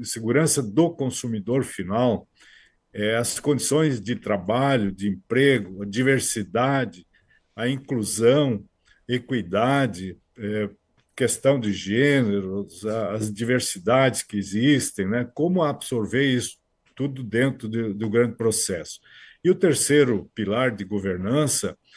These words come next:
é, é a transparência, é, compliance em todos os campos, né? Social, financeiro, ambiental, gestão de riscos sociais, ambientais, climáticos, econômicos.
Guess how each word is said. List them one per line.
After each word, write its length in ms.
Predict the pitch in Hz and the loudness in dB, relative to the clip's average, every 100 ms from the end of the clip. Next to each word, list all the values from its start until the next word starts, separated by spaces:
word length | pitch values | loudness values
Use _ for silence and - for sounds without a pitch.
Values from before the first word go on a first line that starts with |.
| - - _ _ _ - | -20 -20 _ _ _ -2
é, 1500 | 107 117 123 127 123 104 90 92 120 120 120 117 113 110 - | 4 6 6 6 4 0 -4 -4 0 2 2 0 -2 -4 -6
é 0 | |
a 120 | 135 | -8
transparência, 1120 | 135 170 165 - 135 104 123 139 - - 92 _ _ _ _ - | -2 0 0 2 2 4 4 2 0 -6 -10 _ _ _ _ -12
é, 160 | 107 113 | -10 -6
compliance 1120 | - 175 135 - 117 127 147 135 - - 101 | 0 0 0 2 4 4 4 2 0 -4 -4
em 140 | 101 | -4
todos 500 | - 131 147 113 101 | -4 0 2 2 -4
os 300 | 95 92 - | -4 -6 -10
campos, 560 | - 123 151 117 90 90 | -2 2 2 0 -8 -6
né? 180 | 107 117 | -4 -4
Social, 640 | - 98 - 113 131 120 | -4 -6 -2 0 2 2
financeiro, 800 | - 95 98 - - 120 127 104 | -2 -6 -6 -4 -2 0 2 0
ambiental, 600 | 95 92 - 123 123 110 | -2 -4 -4 -2 -2 -4
gestão 640 | 123 156 151 - 139 160 | 2 4 4 2 0 0
de 120 | 135 | 0
riscos 720 | 87 101 147 - - 95 - | -2 0 2 0 -4 -12 -10
sociais, 580 | - 98 - 123 131 101 | -8 -8 -4 0 0 0
ambientais, 800 | 107 98 98 - 113 127 123 104 | -2 -2 -4 -6 -4 -2 -2 -4
climáticos, 800 | - 95 98 120 127 - - 98 | -6 -6 -4 -2 -2 -2 -6 -4
econômicos. 800 | 104 107 98 113 135 123 - - | -2 0 0 2 2 0 -6 -18